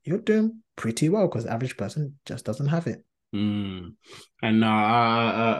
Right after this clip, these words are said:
Speaker 2: I love that, man. And it's, it's just being real, man. Um, you know, stats would tell us, you know, in terms of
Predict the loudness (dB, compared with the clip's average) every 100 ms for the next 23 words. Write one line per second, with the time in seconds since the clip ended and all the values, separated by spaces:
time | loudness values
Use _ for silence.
0 | 0 0 0 -4 -6 -6 -6 -6 -4 -6
1 | -6 -8 -8 -8 -4 -2 -2 -6 -10 -14
2 | -2 0 2 -2 -2 0 0 -2 -4 -6
3 | -10 -6 -4 -2 -4 -4 -8 -12 -16 -14
4 | -14 -12 -10 -12 -10 -4 -4 -4 -8 -8
5 | -8 -16 -20 -20 -20 -20 _ -4 0 0
6 | 0 -4 -4 -4 -4 -4 -4 -4 -4 -4
7 | -4 -6 -8